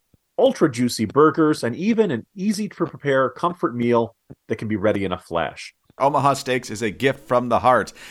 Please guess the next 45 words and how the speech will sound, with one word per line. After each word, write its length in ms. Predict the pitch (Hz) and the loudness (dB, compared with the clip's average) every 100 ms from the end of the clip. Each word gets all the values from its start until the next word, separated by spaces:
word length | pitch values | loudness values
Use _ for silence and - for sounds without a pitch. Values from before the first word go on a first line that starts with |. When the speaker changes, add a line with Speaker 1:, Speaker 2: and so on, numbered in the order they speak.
| - - | -16 -6
Speaker 2:
a 100 | 104 | -2
gift 280 | 107 131 - | 0 0 2
that 200 | 117 110 | 2 2
will 80 | |
be 140 | 98 98 | -2 -4
remembered 460 | 98 98 135 135 | -2 2 2 2
with 260 | 110 101 - - | 0 -2 -4 2
every 340 | 190 120 101 - | 2 2 -2 0
unforgettable 600 | 147 139 123 113 110 113 | 0 0 -2 0 2 0
bite. 360 | 107 98 - - - - | 2 0 -2 -14 -20 -2
Order 260 | - 175 180 | 4 6 6
with 160 | 147 | 2
complete 320 | - 120 196 | 0 0 2
confidence 380 | - 170 170 220 | 4 2 2 0
today, 280 | - 147 180 | -2 0 2
knowing 200 | 175 170 | 2 0
that 100 | 143 | -2
you 160 | 135 180 | -2 2
are 100 | 165 | 2
ordering 480 | 165 170 170 165 113 | 4 2 2 0 -2
the 280 | 127 165 147 | 0 0 2
very 280 | 147 151 | 4 4
best. 460 | 139 135 107 80 - | 4 2 2 -2 -12
Visit 360 | 101 127 123 113 | -6 -4 -2 0
omaha 400 | 135 147 131 117 | 2 4 4 2
steaks 380 | - 135 165 - | 0 -2 -2 -2
dot 300 | 127 117 - | 2 2 2
com 240 | 135 180 | 0 0
and 80 | 139 | -2
use 120 | 123 | -6
the 80 | 113 | -4
promo 300 | 170 170 156 | -2 -2 -2
code 200 | 156 143 | -2 -2
martini 600 | 127 110 - 202 165 160 | -2 -2 -4 -6 -6 -6
at 160 | 104 | -6
checkout 500 | - 185 180 98 107 - - - - - | -4 -4 0 0 0 -4 -20 -20 -20 -4
to 100 | 135 | 0
get 160 | 175 | 0
an 80 | 180 | 0
extra 340 | 147 160 - 127 | 0 -2 -2 -4
thirty 560 | - - 202 220 214 | -6 2 6 6 4
dollars 560 | 170 160 165 127 107 107 | 2 6 6 4 0 -2
off 320 | 120 139 151 | 2 4 2
your 120 | 147 143 | 0 0
order. 440 | 147 139 95 - | 2 2 0 -6